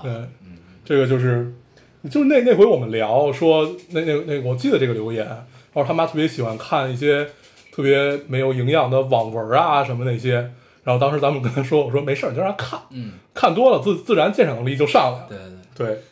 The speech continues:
Speaker 2: 多看很重要。
Speaker 1: 对。
Speaker 2: 对。
Speaker 1: 就是这么个道理。
Speaker 2: 嗯。
Speaker 1: 嗯，你读一个。
Speaker 2: 我读一个，这个挺好的。这位听众说：“老高大黄，好久不见，还记得我吗？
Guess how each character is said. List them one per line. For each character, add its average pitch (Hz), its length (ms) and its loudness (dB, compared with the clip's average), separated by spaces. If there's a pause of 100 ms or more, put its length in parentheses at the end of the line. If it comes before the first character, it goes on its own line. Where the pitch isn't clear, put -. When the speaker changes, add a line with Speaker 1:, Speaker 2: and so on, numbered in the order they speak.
(100)
Speaker 2:
多 196 140 -2
看 131 240 -4
很 107 140 -12
重 117 180 -8
要。 98 220 -12
Speaker 1:
对。 123 120 -4 (340)
Speaker 2:
对。 90 100 -20 (680)
Speaker 1:
就 135 140 -2
是 127 100 0
这 131 80 0
么 123 60 -4
个 127 80 4
道 151 320 0
理。 120 60 -10
Speaker 2:
嗯。 98 280 -10
Speaker 1:
嗯， 117 380 -12
你 135 120 -6
读 139 160 4
一 156 60 0
个。 156 140 -6
Speaker 2:
我 120 140 -10
读 113 160 -8
一 117 100 -6
个， 104 180 -8 (260)
这 131 160 -10
个 107 180 -8
挺 101 160 -16
好 92 180 -18
的。 - 240 -20
这 139 100 -14
位 143 60 -10
听 156 100 -6
众 156 100 -4
说 156 320 0 (1040)
：“老 123 140 -6
高 147 80 2
大 135 120 2
黄， 123 200 -4
好 123 200 -6
久 139 100 -6
不 107 120 -12
见， 123 320 -12 (320)
还 107 120 -12
记 170 180 -4
得 131 80 0
我 104 140 -6
吗？ 101 260 -14